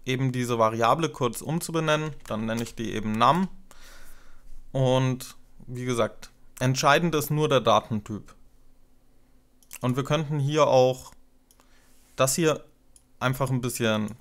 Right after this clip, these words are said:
kürzer schreiben, indem wir sagen, wir wollen, dass in der Integer die Hälfte von zehn gespeichert wird. Und dann soll diese Zahl nur noch ausgegeben werden.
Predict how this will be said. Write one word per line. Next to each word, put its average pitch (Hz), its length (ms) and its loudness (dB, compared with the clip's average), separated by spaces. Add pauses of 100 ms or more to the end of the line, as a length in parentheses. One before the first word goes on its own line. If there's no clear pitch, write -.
kürzer 160 360 0
schreiben, 139 300 2
indem 123 260 0
wir 123 80 0
sagen, 120 320 2
wir 117 120 0
wollen, 127 220 2
dass 120 140 0
in 120 160 -2
der 120 80 2
Integer 135 600 0 (680)
die 120 100 0
Hälfte 131 460 2 (120)
von 120 240 0
zehn 131 320 2
gespeichert 104 640 0
wird. 101 260 -4 (480)
Und 123 120 0
dann 123 200 2
soll 120 180 4
diese 117 280 -6
Zahl 113 280 2
nur 113 160 -2
noch 110 160 -4
ausgegeben 107 580 -2
werden. 98 260 -6